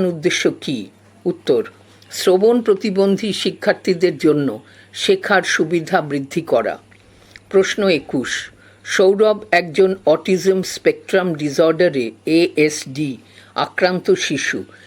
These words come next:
যিনি সামাজিক যোগাযোগে দুর্বল এবং একা থাকতে পছন্দ করেন। তার শিক্ষক শ্রেণীকক্ষে, কোট, ভিজুয়াল শিডিউল, আনকোট, এবং, কোট, সিম্পল রুটিন, আনকোট, তৈরি করেছেন, যাতে সে সহজে বুঝতে পারে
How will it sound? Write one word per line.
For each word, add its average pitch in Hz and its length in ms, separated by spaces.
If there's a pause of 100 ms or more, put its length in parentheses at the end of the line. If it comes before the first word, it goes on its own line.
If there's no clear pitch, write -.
(140)
যিনি 185 240 (140)
সামাজিক 196 420 (140)
যোগাযোগে 180 480 (100)
দুর্বল 160 420
এবং 156 200 (160)
একা 156 180 (100)
থাকতে - 300
পছন্দ 143 440 (180)
করেন। 107 240 (640)
তার 180 200 (160)
শিক্ষক 196 500
শ্রেণীকক্ষে, 180 840 (920)
কোট, 156 240 (260)
ভিজুয়াল 202 420 (120)
শিডিউল, 165 520 (280)
আনকোট, 151 400 (120)
এবং, 156 200 (280)
কোট, 160 260 (200)
সিম্পল 185 340 (120)
রুটিন, 151 380 (160)
আনকোট, 135 440 (480)
তৈরি 196 260
করেছেন, 160 500 (140)
যাতে 160 280
সে 185 200 (140)
সহজে 185 360 (100)
বুঝতে 160 320
পারে 131 280